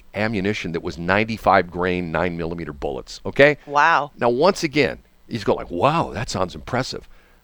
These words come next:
Speaker 1: That is
Speaker 2: I was
Speaker 1: B-
Speaker 2: thinking those exact same words.
Speaker 1: That's B S, 'cause you've never known anything about firearms. You would never know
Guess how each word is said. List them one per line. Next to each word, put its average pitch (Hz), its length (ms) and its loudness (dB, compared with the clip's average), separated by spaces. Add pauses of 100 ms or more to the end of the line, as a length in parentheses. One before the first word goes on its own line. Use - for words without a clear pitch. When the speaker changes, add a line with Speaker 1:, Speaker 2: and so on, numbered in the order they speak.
Speaker 1:
That 175 200 2
is 104 180 2 (240)
Speaker 2:
I 127 140 4
was 165 140 0
Speaker 1:
B- - 40 -14
Speaker 2:
thinking 240 220 -8
those 202 200 0
exact 180 300 0
same 202 200 -6
words. 190 380 -4
Speaker 1:
That's 131 260 2
B 139 520 -2
S, 156 360 0
'cause 110 220 -2
you've 110 120 -4
never 143 220 2
known 127 220 -4
anything 139 220 0
about 107 160 4
firearms. 123 560 2 (200)
You 135 120 -6
would 156 160 4
never 208 360 2
know 165 540 2